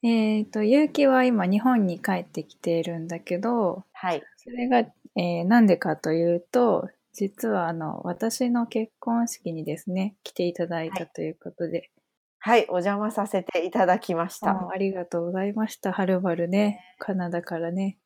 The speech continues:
Speaker 2: いえいえ、もう幸せな、幸せな結婚式で。
Speaker 1: 楽しめた？
Speaker 2: めちゃくちゃ楽しかった。<laughs> あの、
Speaker 1: <laughs>
Speaker 2: まあ、知ってる顔がこう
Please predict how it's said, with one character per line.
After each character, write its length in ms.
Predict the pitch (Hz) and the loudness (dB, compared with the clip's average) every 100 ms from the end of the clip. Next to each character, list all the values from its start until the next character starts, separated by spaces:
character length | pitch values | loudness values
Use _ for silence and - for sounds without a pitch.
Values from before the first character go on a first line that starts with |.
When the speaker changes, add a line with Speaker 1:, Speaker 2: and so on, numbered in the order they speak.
| _ | _
Speaker 2:
い 60 | 226 | -4
え 380 | 226 220 208 202 | 0 4 4 2
い 200 | 202 214 | 0 -2
え、 520 | 202 196 190 180 165 | 0 0 -2 -2 -4
も 380 | 160 165 156 151 | -4 -4 -4 -6
う 40 | |
幸 580 | 151 - 180 185 208 208 | -8 -6 0 4 4 4
せ 200 | - 202 | 2 0
な、 180 | 190 190 | 0 -4
幸 540 | - 170 175 170 170 | -4 -2 2 4 2
せ 160 | 175 165 | 0 -4
な 180 | 160 160 | -4 -4
結 240 | 143 - | -6 -8
婚 200 | - 156 | -6 -6
式 260 | 151 - 120 | -6 -10 -10
で。 220 | - - _ _ - | -8 -12 _ _ -4
Speaker 1:
楽 140 | 220 | -2
し 140 | 226 240 | 0 -2
め 160 | 180 | 0
た？ 320 | - 202 - _ _ _ _ | 0 -2 -4 _ _ _ _
Speaker 2:
め 160 | 196 220 | 2 4
ち 80 | 269 | 4
ゃ 40 | |
く 140 | 269 277 | 2 0
ち 80 | |
ゃ 60 | 269 | 0
楽 240 | 277 233 | 2 0
し 80 | 226 | 0
か 100 | - | 2
っ 120 | 170 - | 0 0
た。 180 | - | -6
<laughs> 80 | - | 2
あ 1500 | - 226 240 294 269 294 302 - 330 403 - - 466 523 247 | 4 6 10 10 10 8 6 4 -4 -6 -10 -2 2 2 2
の、 380 | 240 240 226 - | 2 2 0 -2
Speaker 1:
<laughs> 0 | |
Speaker 2:
ま 60 | 277 | -6
あ、 60 | 453 | -8
知 40 | - 587 | -6 -4
っ 60 | |
て 80 | - | 4
る 80 | 494 508 480 | 6 6 6
顔 280 | 440 440 440 | 4 6 6
が 180 | 427 | 4
こ 220 | 403 392 | 2 2
う 80 | 381 | 2